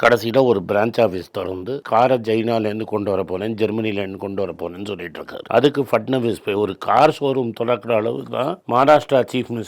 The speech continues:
இருக்காரு. போய் ஃபட்னவிஸ் தான் இந்த டெஸ்லா காரை திறந்து வைக்கிற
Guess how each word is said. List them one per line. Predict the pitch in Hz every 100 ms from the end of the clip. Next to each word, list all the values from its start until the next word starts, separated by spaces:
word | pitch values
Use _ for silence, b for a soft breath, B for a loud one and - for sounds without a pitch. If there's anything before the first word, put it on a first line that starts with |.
| -
இருக்காரு. | 117 95 95 95
போய் | 87 113 120 147 -
ஃபட்னவிஸ் | 117 113 135 123 -
தான் | 131 135
இந்த | 117 - -
டெஸ்லா | 101 131 127
காரை | 113 104 107
திறந்து | 101 101 98 101
வைக்கிற | 85 95